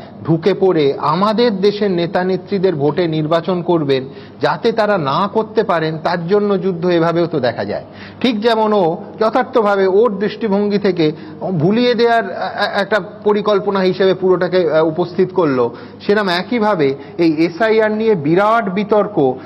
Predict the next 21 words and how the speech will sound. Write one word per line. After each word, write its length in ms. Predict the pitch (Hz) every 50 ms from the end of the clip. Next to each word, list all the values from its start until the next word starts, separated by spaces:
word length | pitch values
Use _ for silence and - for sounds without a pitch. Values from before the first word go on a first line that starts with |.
| - - - -
তৃণমূলের 560 | 190 202 208 220 226 226 233 233 240 233 226
বিরুদ্ধে 420 | 196 214 208 220 208 190 180 220
ওটা 220 | 214 214 214 220 202
দুর্নীতির 580 | 160 170 190 190 202 208 214 202 214 220 202
অভিযোগগুলো 640 | 202 190 202 208 196 214 208 202 202 220 214 214 208
কোথাও 320 | 208 208 196 202 208 208
কি 140 | 202 214 214
ভুলিয়ে 340 | 185 156 180 190 208 220 220
দিচ্ছে? 400 | 196 214 - - - - 123 - - - 98 - - -
এই 140 | 143 160 180
প্রশ্ন 580 | 175 180 185 180 - - 190 190 196 185 175 127
অনেক 300 | 143 151 165 185 175 156
বিরোধী 280 | 160 160 160 151 165
দল 200 | 156 151 147 143
তুলছে। 420 | 139 156 147 139 135 127 - 143 135 139 - - - - -
আবার 200 | 139 151 196 202
পাশাপাশি 560 | 196 190 185 190 233 220 226 220 208 - 185
নিঃসন্দেহে 680 | 165 190 202 196 - - 269 254 254 254 254 247 240 240
ও 180 | 220 220 214
বলেছে 520 | 202 196 196 208 214 208 208 208 160 156 160 - - - - - - -
যে 400 | 135 147 165 175 190 214 220 208